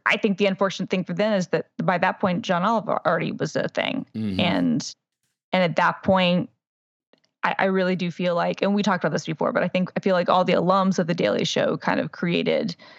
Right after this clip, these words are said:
Speaker 1: like, filled that vacuum because Trevor couldn't.
Speaker 2: Yeah. Uh,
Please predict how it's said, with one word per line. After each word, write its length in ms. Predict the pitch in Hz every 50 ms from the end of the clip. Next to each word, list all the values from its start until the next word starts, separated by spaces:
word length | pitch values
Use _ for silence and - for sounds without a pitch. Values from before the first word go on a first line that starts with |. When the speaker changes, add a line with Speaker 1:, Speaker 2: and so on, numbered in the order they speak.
| - - - _ _
Speaker 1:
like, 260 | - 185 196 190 - -
filled 180 | 220 208 196
that 160 | 180 - - -
vacuum 560 | - 165 - - - - - - - - - - -
because 220 | - 190 190 170
Trevor 280 | - - 190 - - -
couldn't. 500 | - - 190 - - - - - - - _ _ _ _ _ _
Speaker 2:
Yeah. 220 | - 101 95 85 76 - _ _ _ _ _ _ _ _ _ _ _ -
Uh, 180 | - 120 113